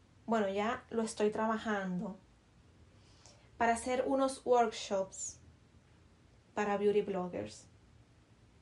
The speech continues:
Si es algo que te llame la atención o que te interese, por favor, déjame saber, para entonces yo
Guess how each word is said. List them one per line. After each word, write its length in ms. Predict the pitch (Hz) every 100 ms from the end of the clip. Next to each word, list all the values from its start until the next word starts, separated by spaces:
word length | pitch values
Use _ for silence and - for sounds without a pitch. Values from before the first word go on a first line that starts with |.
| - - - - - - - - - - - - - - - - - - - - - - - -
Si 180 | - 247
es 180 | 247
algo 340 | 285 285 294 285
que 160 | 285
te 680 | 262 262 247 233 226 220 - - -
llame 400 | 220 190 214 220
la 120 | 254 262
atención 640 | 262 240 233 285 285 233
o 100 | 214
que 140 | 214
te 120 | 208 208
interese, 840 | 196 190 202 202 233 233 - 208
por 220 | - 196
favor, 420 | - 208 208 214
déjame 380 | 185 196 202 208
saber, 520 | 208 214 214 208 196 202 - - - - - - - - -
para 180 | 226 233
entonces 600 | 233 240 233 262 254 214
yo 720 | 226 240 240 240 233 240 240